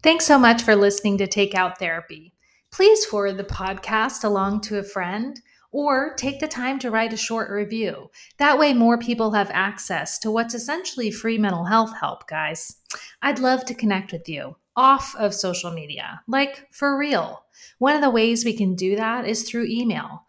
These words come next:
Subscribe to my newsletter so I can keep in touch with you. And of course, I always welcome questions or suggestions. For those of you who have interest in working with me, I specialize in helping people get rid of dysfunctional levels of stress,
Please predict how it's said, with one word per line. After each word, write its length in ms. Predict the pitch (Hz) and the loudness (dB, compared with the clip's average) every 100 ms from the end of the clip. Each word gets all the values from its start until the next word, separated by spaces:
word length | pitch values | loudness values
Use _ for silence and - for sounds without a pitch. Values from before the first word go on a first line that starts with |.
| _ _ | _ _
Subscribe 580 | - 294 - 277 277 294 | -4 0 0 0 0 -2
to 80 | 320 | -4
my 140 | 311 | -2
newsletter 800 | 277 247 269 202 156 - - - _ _ | 0 0 0 0 -2 -4 -8 -12 _ _
so 120 | - | -2
I 80 | 240 | -2
can 220 | 240 240 | 0 0
keep 240 | 233 240 233 | 0 -2 0
in 100 | 214 | 0
touch 300 | 190 190 185 | 0 -4 -6
with 180 | 170 - | -10 -10
you. 240 | - - - _ | -12 -12 -20 _
And 120 | 247 | 0
of 140 | 254 254 | 0 -2
course, 580 | - 247 190 180 - - _ _ | -6 -4 -4 -4 -8 -10 _ _
I 160 | 214 247 | -4 -2
always 580 | 233 247 254 254 247 233 | 2 2 2 2 0 0
welcome 340 | 196 196 196 | -2 -2 -4
questions 600 | 196 180 175 - 185 180 | -4 -6 -6 -6 -6 -6
or 80 | 165 | -6
suggestions. 1080 | 165 170 156 147 - 135 131 156 - - _ _ _ - - | -8 -8 -8 -6 -6 -8 -14 -10 -10 -10 _ _ _ -20 -2
For 140 | 285 | 4
those 240 | 302 330 | 6 6
of 80 | 359 | 4
you 140 | 302 285 | 2 2
who 60 | |
have 220 | 277 233 | 2 0
interest 420 | 208 220 254 247 214 | 0 -4 -4 -4 -4
in 120 | 185 | -4
working 340 | 180 185 214 | -6 -6 -6
with 180 | 214 214 | -6 -6
me, 420 | 220 226 240 - _ | -6 -4 -8 -14 _
I 80 | 240 | -10
specialize 560 | 254 269 269 277 302 285 | -6 -4 -6 -6 -6 -6
in 120 | 254 | -6
helping 360 | 208 208 220 208 | -4 -4 -6 -8
people 300 | 214 202 190 | -8 -6 -6
get 320 | 220 220 185 | -4 -4 -4
rid 380 | 185 226 233 226 | -4 -2 0 0
of 220 | 190 165 | -4 -6
dysfunctional 840 | 185 - - 220 240 - 247 240 | -6 -6 -2 -2 -2 -4 -4 -4
levels 440 | 202 190 190 185 170 | -2 -2 -2 -4 -8
of 120 | 165 | -8
stress, 600 | - - 160 - - - | -8 -8 -8 -8 -12 -14